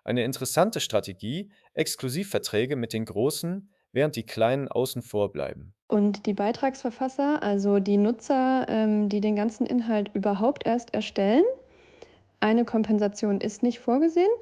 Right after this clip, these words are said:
Speaker 1: In der Diskussion wird das ironisch kommentiert. Unternehmen und Kommentatoren schlagen vor,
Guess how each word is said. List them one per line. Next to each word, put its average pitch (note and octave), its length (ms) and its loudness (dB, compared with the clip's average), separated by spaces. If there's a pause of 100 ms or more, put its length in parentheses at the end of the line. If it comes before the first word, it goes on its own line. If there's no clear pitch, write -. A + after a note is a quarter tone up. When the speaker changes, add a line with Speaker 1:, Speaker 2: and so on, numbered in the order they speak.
(160)
Speaker 1:
In A2 80 -2
der A#2 100 4
Diskussion C3+ 720 2
wird A#2 160 0
das A2+ 160 0
ironisch C3+ 540 -2
kommentiert. F2+ 640 -8 (340)
Unternehmen C3+ 600 0
und G#2 180 -6
Kommentatoren C#3 800 4
schlagen G#2 400 0
vor, D3+ 440 0